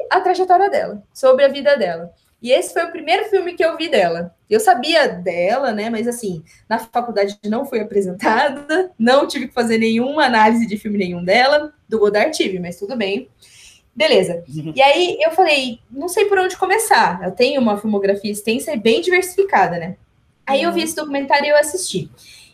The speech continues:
Speaker 1: Eu recomendo que as pessoas comecem por ele. Se não sabe quem é ela, comecem por ele. Porque, assim, essa, essa mulher, né, eu acho que se eu tivesse que escolher uma palavra pra descrever ela, ia ser inspiradora. Ela começa a falar,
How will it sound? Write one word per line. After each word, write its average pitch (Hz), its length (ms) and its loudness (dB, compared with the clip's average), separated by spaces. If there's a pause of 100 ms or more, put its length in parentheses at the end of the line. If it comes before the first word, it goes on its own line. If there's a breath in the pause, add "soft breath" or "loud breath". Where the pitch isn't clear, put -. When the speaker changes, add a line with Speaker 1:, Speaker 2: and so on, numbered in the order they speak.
Speaker 1:
Eu 311 120 4
recomendo 320 840 0
que 349 100 0
as 349 100 2
pessoas 320 260 -8
comecem 302 480 -4
por 320 160 -2
ele. 175 280 -2
Se - 120 -8
não 277 80 -4
sabe 262 260 0
quem 262 140 0
é 233 140 4
ela, 214 240 2
comecem 240 420 0
por - 120 -6
ele. 160 240 -10 (500 soft breath)
Porque, 330 240 2
assim, 226 440 0 (480 soft breath)
essa, 262 880 4 (140)
essa 285 280 4
mulher, 202 600 0
né, 190 360 -4
eu 262 160 4
acho 294 240 2 (260)
que 277 180 -12
se - 140 -10
eu 370 100 0
tivesse 349 300 -4
que - 60 -18
escolher 254 260 0
uma 240 140 0
palavra 240 360 4
pra 185 500 2
descrever 226 440 -4
ela, 220 240 2
ia 247 160 0
ser 240 400 -4
inspiradora. 302 920 0 (540 soft breath)
Ela 453 260 2
começa 466 320 2
a 403 60 -6
falar, 247 560 2